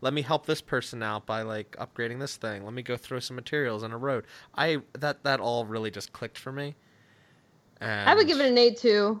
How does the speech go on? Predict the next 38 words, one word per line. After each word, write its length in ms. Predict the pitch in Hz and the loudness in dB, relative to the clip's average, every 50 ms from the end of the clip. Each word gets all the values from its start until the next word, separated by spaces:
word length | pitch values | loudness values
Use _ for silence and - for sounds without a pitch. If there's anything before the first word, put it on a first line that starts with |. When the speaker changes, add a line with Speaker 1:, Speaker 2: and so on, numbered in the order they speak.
| - _ - | -6 _ -6
Speaker 1:
Yeah. 100 | - - | 2 4
Speaker 2:
but 160 | 233 220 208 | 6 6 8
this 160 | 240 269 262 | 8 6 6
is 160 | 311 285 247 | 6 2 6
a, 380 | 247 262 247 240 226 208 196 - | 8 8 10 10 10 8 6 2
this 320 | - - 190 190 240 254 - | -2 -2 4 8 8 8 8
game 180 | - 269 262 | 8 8 10
is 120 | 254 247 214 | 10 10 8
a 80 | - | 6
perfect 400 | 190 220 214 208 202 208 202 185 | 6 8 6 6 6 6 4 4
example 440 | 185 190 180 185 180 185 185 180 185 180 | 4 2 6 8 8 8 8 10 10 10
as 140 | 180 175 - | 10 10 8
to 60 | 202 | 8
why 220 | 175 180 175 175 | 8 10 10 10
you 160 | 180 180 180 175 | 10 8 8 6
need 160 | 180 180 175 | 6 4 4
to 100 | - 180 | 2 0
read 240 | 165 170 170 170 170 | 2 4 4 4 4
reviews 400 | 180 175 170 165 170 175 185 - | 4 4 6 6 6 6 6 6
and 80 | 180 | 8
not 160 | 165 151 143 | 8 8 8
just 200 | 175 175 175 - | 6 4 4 6
look 100 | 180 170 | 6 4
at 80 | 170 160 | 4 4
the 60 | 175 | 0
scores. 640 | 160 - - 147 123 135 160 190 220 - - - - - _ _ _ _ _ _ _ - | 0 2 6 8 10 12 12 10 10 8 4 0 -2 -8 _ _ _ _ _ _ _ 8
'Cause, 220 | - 202 190 170 | 10 10 10 10
like, 300 | 180 185 175 165 170 - | 10 10 12 10 10 8
it, 240 | - - 196 185 - | 6 8 8 10 12
it 180 | 208 208 190 190 | 10 10 12 12
really 220 | 202 202 202 196 | 10 12 12 10
Speaker 1:
Yes. 80 | 202 180 | 10 10
Speaker 2:
depends 400 | 185 180 208 170 160 185 190 202 | 8 6 6 6 6 6 8 8
on 260 | 180 175 175 175 170 | 8 8 8 6 4
you 300 | 170 180 180 196 220 226 | 6 6 6 8 8 6
as 160 | 196 185 185 | 6 4 2
a 60 | 180 | 2
gamer. 460 | 170 180 170 175 196 220 262 320 330 | 2 2 2 4 4 4 4 4 2